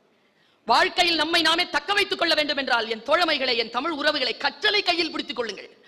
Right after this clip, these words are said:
இந்த உலகத்தில் எது வேண்டுமானாலும் நம்மை விட்டு பறிபோகும், கற்றது மட்டும் எங்கேயும் போகாது, அது பயன்படும். அடுத்த கட்டத்திற்கு பய-, ஆனா எதை கத்துக்கிறோங்கிறது இருக்கு.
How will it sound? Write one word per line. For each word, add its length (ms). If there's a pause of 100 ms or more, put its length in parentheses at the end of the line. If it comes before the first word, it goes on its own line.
(180)
இந்த 140
உலகத்தில் 500
எது 240
வேண்டுமானாலும் 560
நம்மை 220
விட்டு 200
பறிபோகும், 580
கற்றது 440
மட்டும் 300
எங்கேயும் 540
போகாது, 520 (120)
அது 180
பயன்படும். 680 (1600)
அடுத்த 300
கட்டத்திற்கு 500
பய-, 140
ஆனா 160
எதை 260
கத்துக்கிறோங்கிறது 600
இருக்கு. 480